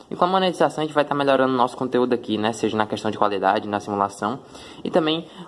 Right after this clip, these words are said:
um dos maiores fatores que eu quero também ganhar essa monetização, que é trazer mods padrão Fortaleza, certo? Como vocês sabem, né? Tem pouquíssimos ônibus padrão Fortaleza no jogo.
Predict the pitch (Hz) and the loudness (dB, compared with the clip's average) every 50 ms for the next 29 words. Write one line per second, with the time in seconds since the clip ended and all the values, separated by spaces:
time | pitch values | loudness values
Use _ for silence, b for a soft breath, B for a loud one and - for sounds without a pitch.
0 | - - 147 151 143 147 147 143 135 127 131 131 - - 143 123 - 120 127 - | -6 -2 -2 -2 0 0 4 4 6 4 4 2 0 0 0 0 0 0 -2 -4
1 | - 117 - 120 120 - - 110 107 113 117 107 107 107 - 110 107 104 104 104 | -4 -2 0 0 -2 -2 -2 -4 -2 -2 -2 -2 -2 -2 -2 -4 -2 -2 -2 -2
2 | 107 113 107 - 104 107 113 - - 107 107 - 110 110 101 110 107 104 101 101 | -4 -6 -4 -2 -2 -2 -2 0 0 0 2 2 2 2 2 2 0 -2 -2 -2
3 | - - 107 104 - 104 - 123 120 - 131 123 101 95 92 90 90 - 80 - | 0 0 -2 0 -2 -2 -2 -2 0 0 0 0 0 0 -2 -4 -4 -4 -2 -4
4 | - - - B B B B B B B B - 135 135 147 143 147 139 135 - | -4 -6 -12 B B B B B B B B -2 0 0 2 2 0 0 2 2
5 | 156 165 156 156 151 - 131 - 123 - - 151 151 - 147 131 113 120 120 123 | 2 2 0 -2 -4 -4 -4 -2 -4 -4 -4 -6 -8 -4 -4 -2 0 0 -2 -2
6 | 113 - - 113 107 107 107 - 113 - 113 107 104 107 117 127 151 147 127 135 | -2 0 0 0 0 0 -4 -6 -4 -2 -2 -2 -2 -2 -2 -2 0 0 2 2
7 | 143 143 147 | 0 0 -2